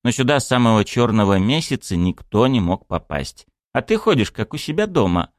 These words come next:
И что тут опасного? Имеются хищники, ловушки?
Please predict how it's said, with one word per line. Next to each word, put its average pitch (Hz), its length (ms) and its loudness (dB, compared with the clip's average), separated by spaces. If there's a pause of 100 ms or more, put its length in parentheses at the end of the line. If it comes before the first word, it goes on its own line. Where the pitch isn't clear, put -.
(400)
И 156 80 2
что - 220 0
тут - 180 0
опасного? 117 760 -2 (400)
Имеются 175 420 2
хищники, 165 760 -2 (100)
ловушки? 160 680 0